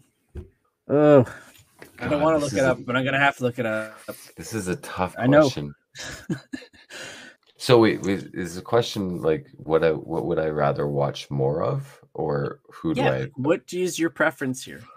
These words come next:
Speaker 1: This or that? If you pick in one, is it, it's this or it's that?
Speaker 2: Oh.
Speaker 1: Not, like, not for, like, Desert Island movies or something.
Speaker 2: I'm gonna have to say, I'm gonna,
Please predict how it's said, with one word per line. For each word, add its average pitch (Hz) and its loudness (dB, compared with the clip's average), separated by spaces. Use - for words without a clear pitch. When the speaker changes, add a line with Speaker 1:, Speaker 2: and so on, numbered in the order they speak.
Speaker 1:
This 160 0
or 170 0
that? 120 0
If - -12
you 120 -4
pick - -4
in 170 -2
one, 110 -4
is 110 -14
it, - -18
it's - -12
this 214 0
or 160 0
it's - -8
that? - -10
Speaker 2:
Oh. - -20
Speaker 1:
Not, - -6
like, 127 -2
not - 4
for, 127 2
like, 104 -6
Desert 135 6
Island 127 8
movies 113 4
or 104 -6
something. 104 -6
Speaker 2:
I'm 92 -6
gonna 101 2
have 98 0
to - -16
say, 82 -6
I'm 80 -4
gonna, 87 0